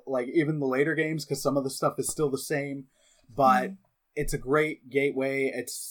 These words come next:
Speaker 1: stuff where if you've grown up with it, there's the deep cut references. If you're a kid,
Speaker 2: Mm-hmm.
Speaker 1: the only thing might be like, "Oh, I thought they said their names instead of Roar," but there's the
Speaker 2: Mm-hmm.
Speaker 1: rest of the stuff. And they're doing it, a-,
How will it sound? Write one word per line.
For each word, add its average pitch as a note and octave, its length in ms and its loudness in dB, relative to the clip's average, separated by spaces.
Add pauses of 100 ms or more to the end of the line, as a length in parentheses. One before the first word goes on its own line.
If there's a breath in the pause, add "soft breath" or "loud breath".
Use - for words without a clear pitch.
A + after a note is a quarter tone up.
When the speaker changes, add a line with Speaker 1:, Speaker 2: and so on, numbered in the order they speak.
(120)
Speaker 1:
stuff C#3+ 300 2
where B2+ 140 0
if C#3+ 220 -4
you've D3 140 -8
grown C#3 180 2
up C#3 160 0
with C3+ 160 -2
it, C3 140 -2
there's A#2+ 200 -6
the A#2+ 80 -8
deep B2+ 280 -6
cut C3 200 -2
references. B2+ 640 -4 (220 soft breath)
If - 120 -20
you're C3 120 -4
a - 40 -14
kid, D#3 300 4
Speaker 2:
Mm-hmm. - 20 -6
Speaker 1:
the C#3+ 120 2
only C#3 200 -2
thing C3+ 200 -2
might C3 180 -2
be C#3 120 0
like, D3 240 0
"Oh, G#3 140 4
I D#3 80 4
thought F3+ 220 0
they E3 100 -4
said E3+ 200 -4
their D#3 120 -4
names E3+ 280 -6
instead C3+ 360 -2
of A#2+ 100 -10
Roar," D3+ 400 0 (300 soft breath)
but C#3 120 -4
there's C#3+ 260 2
the D3+ 100 4
Speaker 2:
Mm-hmm. A#2 240 -2
Speaker 1:
rest D3 260 0
of C#3 60 -12
the C#3+ 60 2
stuff. B2+ 420 0 (540 soft breath)
And G#3 260 2
they're F#3+ 100 2
doing F#3 260 0
it, F3 80 -2
a-, E3 140 0